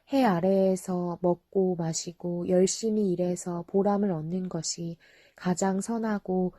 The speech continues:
분수에 합당하다는 것이다. 이것이 사람이 받은 몫이다. 만약 하나님께서 부와 재산을 주셔서 누리게 하시고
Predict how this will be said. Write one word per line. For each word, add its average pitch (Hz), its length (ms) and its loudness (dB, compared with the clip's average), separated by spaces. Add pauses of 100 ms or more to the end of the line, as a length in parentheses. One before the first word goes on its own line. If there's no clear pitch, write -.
(140)
분수에 214 460 2
합당하다는 220 840 -4
것이다. 160 580 -10 (500)
이것이 208 600 2
사람이 262 440 2
받은 175 340 -2
몫이다. 165 640 -8 (640)
만약 196 460 2
하나님께서 214 1000 2
부와 190 460 2
재산을 202 500 0
주셔서 180 600 -4
누리게 180 360 0
하시고 170 640 -6